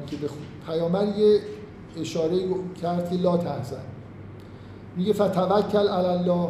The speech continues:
انک، این واقعاً من حسم اینه که این، این سوره رو ما دوست داریم الان این آیه‌ها رو قشنگ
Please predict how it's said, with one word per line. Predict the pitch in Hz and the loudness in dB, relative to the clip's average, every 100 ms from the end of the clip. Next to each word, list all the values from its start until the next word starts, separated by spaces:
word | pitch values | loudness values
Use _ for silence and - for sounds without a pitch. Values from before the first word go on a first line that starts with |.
| - 170 | -4 -8
انک، | 151 156 156 - 175 - - | -10 -6 -6 -4 -6 -6 -6
این | 214 262 214 - | -4 -4 -4 -2
واقعاً | 170 202 202 233 | 4 6 6 4
من | 254 | 2
حسم | 185 220 - 214 208 | 4 4 2 0 0
اینه | 190 151 | 0 -2
که | 147 - 175 | -4 -8 -6
این، | 208 226 | -4 -2
این | 190 | -4
سوره | - 175 170 180 | -4 -2 0 0
رو | 156 143 147 - - - - - - 160 | 0 -2 -4 -12 -18 -18 -18 -18 -12 0
ما | 190 220 | 2 2
دوست | 226 226 214 | 0 -2 2
داریم | 208 202 | 2 2
الان | 185 | -2
این | 202 | -2
آیه‌ها | 196 170 170 175 | -2 0 2 4
رو | 180 | 2
قشنگ | 165 160 160 - 175 | 2 -2 -4 -2 -2